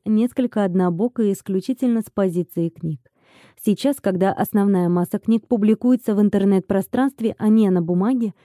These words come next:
автор стал максимально близок и доступен читателю.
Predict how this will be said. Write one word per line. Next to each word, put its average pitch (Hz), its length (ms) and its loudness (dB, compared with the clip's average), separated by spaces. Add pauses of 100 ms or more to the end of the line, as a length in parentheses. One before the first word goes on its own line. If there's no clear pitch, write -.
(240)
автор 262 320 -2
стал 269 320 0
максимально 262 680 4
близок 214 480 0
и 226 160 -6
доступен 202 560 -2
читателю. 160 680 -4